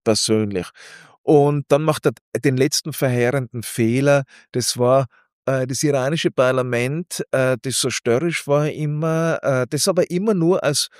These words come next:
Lokalvertretung für Interessen, also wir sind die Leute, wie ich vertrete die Stimmen aus der Provinz sowieso und wir haben noch immer keine gescheite Straße oder dort wollten wir schon längst eine Brücke oder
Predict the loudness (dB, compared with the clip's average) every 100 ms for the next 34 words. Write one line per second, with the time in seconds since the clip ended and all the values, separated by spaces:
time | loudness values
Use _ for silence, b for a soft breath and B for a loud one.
0 | b b 2 2 2 0 2 2 2 0
1 | 2 2 0 -2 -4 -4 -2 2 2 2
2 | -2 0 2 2 2 -2 -2 -2 -2 -4
3 | -4 -4 -6 -2 0 0 -2 0 0 0
4 | -4 -6 -6 -4 -4 -4 -8 -10 -8 -4
5 | -4 -2 -2 -2 -4 -2 -6 -4 -4 0
6 | 0 0 0 0 -2 B B B -2 4
7 | 4 4 4 2 2 2 0 0 0 0
8 | 0 2 2 0 -2 2 2 2 -2 2
9 | 2 2 0 0 -2 -4 -2 -2 -4 -4
10 | -4 -4 -6 -2 0 2 0